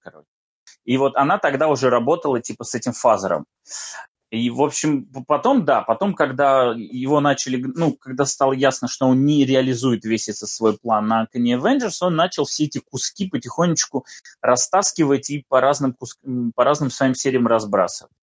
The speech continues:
Mind Bubble ушёл в Капитан Америка, э, Apocalypse Twins ушли в, э,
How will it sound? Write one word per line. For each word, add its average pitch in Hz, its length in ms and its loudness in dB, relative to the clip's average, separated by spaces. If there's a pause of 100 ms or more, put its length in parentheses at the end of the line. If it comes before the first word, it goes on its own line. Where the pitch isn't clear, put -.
(380)
Mind 139 220 2
Bubble 113 280 2
ушёл 110 220 -2
в - 80 -14
Капитан 117 360 -2
Америка, 185 600 0 (360)
э, 117 300 2
Apocalypse 131 580 -2
Twins 127 260 0
ушли 127 220 -2
в, 110 440 -4
э, 110 240 4